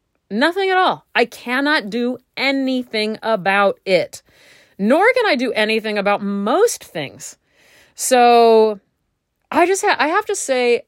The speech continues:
of all of the little, I don't know, self-help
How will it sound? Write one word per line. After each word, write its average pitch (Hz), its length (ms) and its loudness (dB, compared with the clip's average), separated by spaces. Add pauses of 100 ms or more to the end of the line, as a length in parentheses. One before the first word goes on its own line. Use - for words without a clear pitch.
of 233 160 -2 (120)
all 269 360 0
of 269 140 -8
the 240 120 -4
little, 214 640 0 (800)
I 196 140 -2
don't 175 160 -4
know, 160 240 -6 (720)
self-help 196 800 2